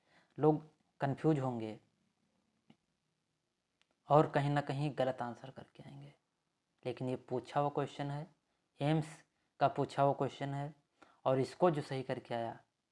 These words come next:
वो आज एम्स में जॉब कर रहे हैं। तो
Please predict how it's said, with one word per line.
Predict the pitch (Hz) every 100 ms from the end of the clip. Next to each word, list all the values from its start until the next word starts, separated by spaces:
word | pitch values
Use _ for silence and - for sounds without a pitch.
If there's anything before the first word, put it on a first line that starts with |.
| _ _ _ _ _ _ _ _ -
वो | 123
आज | 117 113 - _ _ -
एम्स | 120 113
में | 113
जॉब | 107 131
कर | -
रहे | - 135
हैं। | 135 135 _ _ _ _ _ _ _ _ _ _ _ _ _ _ _ _ -
तो | 120